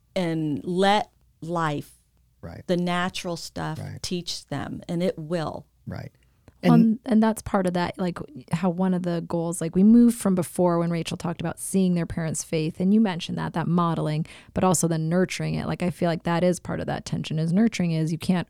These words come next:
Speaker 3: overwater it, but you can't underwater it, but you can't give it too much sun, but you can't give it too little sun. Like, so it's always finding that kind of push and pull, that, like,
Speaker 2: Right.
Speaker 3: oh, and like you said, growing it where, okay, now it was really just mommy and daddy maybe taking
Speaker 2: Right.
Speaker 3: care of you, and now it's like,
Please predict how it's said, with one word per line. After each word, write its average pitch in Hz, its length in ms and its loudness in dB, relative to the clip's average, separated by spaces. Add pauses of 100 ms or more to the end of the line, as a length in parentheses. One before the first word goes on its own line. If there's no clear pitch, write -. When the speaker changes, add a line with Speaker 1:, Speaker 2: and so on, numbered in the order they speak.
Speaker 3:
overwater 165 600 2
it, 165 120 -2
but 160 80 0
you 156 40 0
can't 190 220 0
underwater 156 460 0
it, - 120 -4
but - 60 -4
you - 80 -2
can't 196 160 2
give 233 100 2
it 233 60 -4
too 233 80 4
much 233 140 2
sun, 220 220 0
but 175 80 2
you 180 60 0
can't 208 160 0
give 190 140 0
it 185 200 -2
too - 120 -6
little 214 220 2
sun. 160 280 -4
Like, 156 220 -6 (380)
so - 160 0
it's 170 120 -4
always 180 300 2
finding 170 360 -2
that 156 160 -8
kind 165 200 -4
of 151 80 -6
push - 260 -4
and - 140 -10
pull, 151 320 -2
that, - 220 -6
like, - 220 -4
Speaker 2:
Right. 226 100 -2
Speaker 3:
oh, 165 260 0 (340)
and 175 200 -2
like 165 180 -4
you 175 60 -4
said, 196 240 -2
growing 233 400 2
it - 200 -6
where, 160 340 -2 (100)
okay, 180 240 0
now 185 300 0
it - 40 -12
was 185 240 2
really 175 220 2
just 160 200 -2
mommy 165 300 -2
and 156 160 -4
daddy 160 560 -2
maybe 160 320 -2
taking - 280 -4
Speaker 2:
Right. - 100 -4
Speaker 3:
care - 160 -4
of 151 100 -4
you, 156 160 -2
and 170 180 -4
now 160 180 -4
it's - 220 -10
like, 160 220 -8